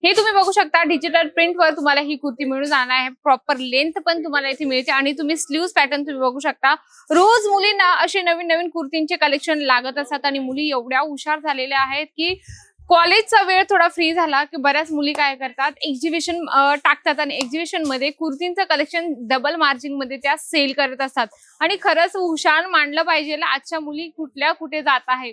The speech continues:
मग तुम्ही पण आपला व्यवसाय स्टार्ट करा. ह्या ज्या कुर्त्या मी तुम्हाला दाखवत आहे ना, एकशे पासष्ट पासून तर साडेतीनशेच्या रेंज मध्ये असणार आहे. मग तुम्ही अंदाज लावू शकता की कशा प्राइस मध्ये तुम्हाला ह्या कुर्त्या मिळून जाणार आहे. आणि तुम्हाला स्पेसिफिक फक्त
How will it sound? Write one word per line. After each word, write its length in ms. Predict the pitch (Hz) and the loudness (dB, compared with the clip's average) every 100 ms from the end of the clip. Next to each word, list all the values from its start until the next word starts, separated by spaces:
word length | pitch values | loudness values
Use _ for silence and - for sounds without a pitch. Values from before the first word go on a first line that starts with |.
| 220 | -16
मग 120 | 262 | -20
तुम्ही 260 | 247 247 262 | -18 -16 -10
पण 120 | 294 | -8
आपला 280 | 277 285 277 | -6 -6 -8
व्यवसाय 320 | 269 285 285 | -8 -6 -4
स्टार्ट 260 | 269 262 262 | 0 0 0
करा. 160 | 277 302 _ _ _ - | 0 0 _ _ _ -12
ह्या 280 | 233 302 370 | 0 4 4
ज्या 120 | 440 | 2
कुर्त्या 320 | 403 392 403 | -2 -4 -4
मी 80 | 381 | -6
तुम्हाला 320 | 381 370 359 | -4 0 2
दाखवत 280 | 349 330 359 | 2 0 0
आहे 200 | 330 320 | -2 0
ना, 100 | 311 | -2
एकशे 220 | 330 311 339 | -6 -6 -6
पासष्ट 500 | 294 294 330 302 311 | -4 -4 -6 -8 -2
पासून 360 | 294 285 311 | -2 -2 -6
तर 120 | 285 | -8
साडेतीनशेच्या 840 | 269 302 277 285 311 294 302 269 285 | -2 0 0 -2 -4 -6 -6 -4 -2
रेंज 300 | 262 294 311 | -2 -4 -6
मध्ये 180 | 294 269 | -4 -2
असणार 260 | 269 294 262 | -2 0 0
आहे. 220 | 254 262 | -2 -6
मग 140 | 254 | -8
तुम्ही 240 | 247 269 269 | -8 -6 -6
अंदाज 280 | 247 262 247 | -4 -6 -2
लावू 160 | 247 | -2
शकता 360 | 294 302 - 311 - - - | -2 -6 0 0 0 -10 -4
की 80 | 349 | 2
कशा 300 | 349 349 403 | 4 4 2
प्राइस 320 | 381 330 311 | 2 2 2
मध्ये 200 | 320 302 | 0 -2
तुम्हाला 280 | 311 294 277 | -2 -4 -4
ह्या 160 | 285 262 | -2 -2
कुर्त्या 340 | 269 262 262 | -4 -10 -6
मिळून 260 | 277 247 247 | -4 -4 -4
जाणार 240 | 240 233 | -4 -2
आहे. 200 | 247 254 | -2 -4
आणि 220 | 214 254 | -8 -10
तुम्हाला 400 | 285 269 262 277 | -8 -6 -2 -2
स्पेसिफिक 520 | 311 320 277 330 311 302 | -2 -6 -8 -8 -10 -4
फक्त 260 | 330 302 | -4 0